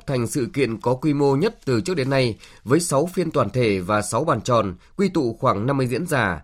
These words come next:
là các nhà khoa học, chuyên gia hàng đầu, các cơ, ừm, quan chức cao cấp cùng hơn hai trăm quan chức học giả và các nhà ngoại giao. Hội thảo đưa ra những thuận lợi và những thách thức đang đe dọa đến sự hợp tác chung ở Biển Đông. Chính vì vậy, các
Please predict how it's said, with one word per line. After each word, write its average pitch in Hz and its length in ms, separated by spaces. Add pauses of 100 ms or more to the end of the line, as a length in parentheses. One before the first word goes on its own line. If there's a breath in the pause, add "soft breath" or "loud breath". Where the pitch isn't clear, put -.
(160 soft breath)
là 127 160
các 196 140
nhà 160 120
khoa 143 180
học, 135 300
chuyên 143 180
gia 127 140
hàng 120 200
đầu, 107 320 (220 soft breath)
các 214 180
cơ, 143 240 (140)
ừm, 123 300 (180)
quan 131 240
chức - 320
cao 139 140
cấp 214 200 (280 soft breath)
cùng 147 160
hơn 180 220
hai 156 240
trăm 139 240
quan 135 200
chức 147 180
học 123 140
giả 104 380
và 98 120
các 170 160
nhà 139 100
ngoại 98 180
giao. 110 300 (640 soft breath)
Hội 165 160
thảo 135 240
đưa 170 160
ra 156 120
những 156 180
thuận 170 180
lợi 120 240
và 110 100
những 127 140
thách 190 200
thức 240 200
đang 131 260
đe 135 140
dọa 117 240
đến 110 180
sự - 220
hợp 117 100
tác 180 200
chung 160 240
ở 92 80
Biển 98 140
Đông. 117 240 (460 soft breath)
Chính 175 160
vì 208 100
vậy, 131 300
các 208 120